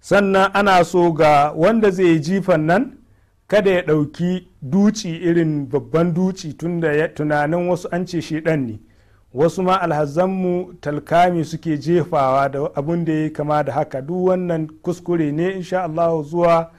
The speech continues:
a inda za mu ambaci akhda'ul lati ta ta'allaqu bi ramyil jamra, duka za mu faɗi kurakuran da ake yi a waɗannan wurare. Sannan abun da ake so ga wanda zai jifa, ya ɗauki duci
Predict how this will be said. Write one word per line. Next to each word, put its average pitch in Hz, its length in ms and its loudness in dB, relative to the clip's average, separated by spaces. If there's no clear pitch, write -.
a 156 580 4
inda 170 200 -2
za 160 200 2
mu 160 100 -4
ambaci 147 460 -4
akhda'ul 165 680 0
lati 170 280 -2
ta 175 120 -4
ta'allaqu 165 580 -4
bi 143 520 -4
ramyil 165 420 -2
jamra, 175 480 0
duka 156 260 -4
za 156 220 2
mu 147 100 -4
faɗi 151 520 -8
kurakuran 147 600 -2
da 151 80 -4
ake 151 260 -6
yi 151 300 -4
a 127 580 -2
waɗannan 147 560 -4
wurare. 131 400 2
Sannan 196 640 0
abun 196 320 2
da 208 120 4
ake 185 300 2
so 170 200 0
ga 156 120 2
wanda 185 260 2
zai 160 300 2
jifa, 175 640 0
ya 143 160 -8
ɗauki 156 400 -4
duci 196 560 -4